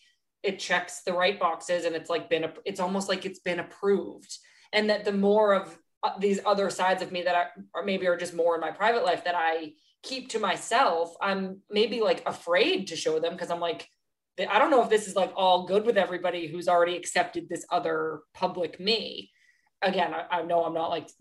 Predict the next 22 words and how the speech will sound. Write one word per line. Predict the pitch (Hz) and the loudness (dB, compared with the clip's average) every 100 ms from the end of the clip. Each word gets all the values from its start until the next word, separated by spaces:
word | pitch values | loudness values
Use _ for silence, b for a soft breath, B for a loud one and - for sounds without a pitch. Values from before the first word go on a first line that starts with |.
| - - | -20 -4
that | 156 160 | -2 -2
famous | - 170 175 156 | -2 -2 -2 -4
or | 160 | -4
anything, | 151 160 151 | -4 -8 -4
but | 160 | -2
I | 151 | -2
think | 170 165 | -2 -2
I've | 160 | -2
struggled | 143 - 160 165 160 | -4 -4 -2 0 0
with | 147 - _ _ _ _ _ _ _ | -4 -6 _ _ _ _ _ _ _
just, | - 208 | 2 4
like, | 214 196 | 4 -2
the | 185 | -2
vulnerability | 160 175 170 165 156 156 156 | 4 4 4 2 2 0 -2
of | 160 156 | -4 -8
showing | - 151 151 | -4 -2 -2
the | 151 | -6
sides | 147 147 143 143 | -4 -2 -2 -4
of | 143 | -8
me | 151 | -4
that | 147 - - | -4 -6 -6
are | 156 143 | -6 -6